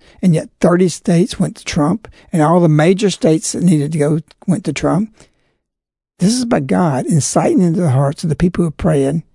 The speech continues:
who are fed up with what's taking place, that's changing their lives, that's changing the nation.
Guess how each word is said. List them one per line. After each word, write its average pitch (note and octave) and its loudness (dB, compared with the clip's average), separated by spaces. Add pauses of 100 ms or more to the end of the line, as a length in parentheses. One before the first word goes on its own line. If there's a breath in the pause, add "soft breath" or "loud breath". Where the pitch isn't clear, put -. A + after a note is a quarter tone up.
(640)
who F3+ 0
are E3+ -2
fed - -2
up - -2
with A3 0
what's - -16
taking D3 -4
place, - -6 (260 soft breath)
that's D#3+ -2
changing D#3 2
their G#3+ 2
lives, D3+ -2 (220 soft breath)
that's - -4
changing D3+ 0
the D3 0
nation. B2+ -6